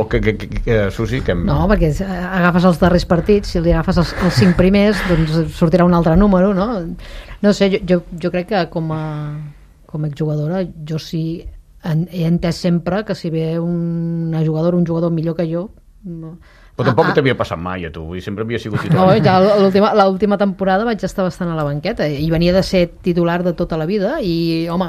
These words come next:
Speaker 2: costa, i a vegades, si el problema ve quan tu creus realment que el jugador que està ocupant el teu lloc està igual que tu,
Speaker 1: Mhm.
Speaker 2: però penso que Gazzaniga no pot pensar això de, de Ter Stegen. I crec que és un porter lo suficientment llest com per saber que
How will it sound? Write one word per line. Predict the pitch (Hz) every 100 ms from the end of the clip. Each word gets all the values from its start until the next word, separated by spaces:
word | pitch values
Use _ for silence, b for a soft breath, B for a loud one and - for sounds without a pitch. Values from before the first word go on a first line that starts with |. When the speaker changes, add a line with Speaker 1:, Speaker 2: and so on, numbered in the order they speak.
| 156
Speaker 2:
costa, | 190 196 - 208
i | 247
a |
vegades, | 170 160 170 214 - b b b b
si | - 190 -
el | - 190
problema | 180 185 226
ve | 220 262
quan | 208 180
tu | 202 185
creus | 208 214
realment | 226 190 175 196 247
que | 180
el | 165 160 156 156 156 160
jugador | 165 170 175
que |
està | 185 190 180 180
ocupant | 180 185 185
el | 180
teu | 185
lloc | 180 233 - - -
està | - 175 202 -
igual | 175 165 175
que | 156
tu, | 147 151
Speaker 1:
Mhm. | 80 76 95 110
Speaker 2:
però | 147
penso | 147 147 185
que | 185 190
Gazzaniga | 170 156 156 175
no | 208 180 175 170
pot | 175
pensar | 165 147 - 180 156
això | 156 - 156 160
de, | 156 156 170
de | 160
Ter | 165 156
Stegen. | 180 151 156 B B B B
I | 208
crec | - - 190 190
que |
és | 175
un | 170
porter | 156 175
lo | 160
suficientment | 165 156 147 156 156 151
llest | 160 156
com | - 151
per | 160
saber | - 151 151
que | 160